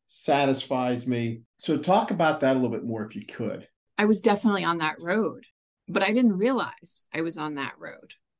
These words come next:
Speaker 2: And I just was getting rejection after rejection. So for me, I was getting frustrated with the process.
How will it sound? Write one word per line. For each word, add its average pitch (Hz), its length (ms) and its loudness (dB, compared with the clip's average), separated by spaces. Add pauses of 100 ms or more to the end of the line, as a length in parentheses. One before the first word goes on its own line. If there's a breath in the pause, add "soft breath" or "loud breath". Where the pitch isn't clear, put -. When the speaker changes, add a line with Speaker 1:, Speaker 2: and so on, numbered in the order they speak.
(600)
Speaker 2:
And 170 80 -4
I 170 80 -4
just 180 240 -4
was 202 120 -2
getting 196 280 -2
rejection 170 540 -2
after 160 300 -6
rejection. 165 600 -6
So 208 220 0
for 233 220 0
me, 269 440 2
I 220 80 -2
was 208 220 -2
getting 202 300 -2
frustrated 170 680 -8
with 165 180 -12
the - 60 -20
process. - 760 -10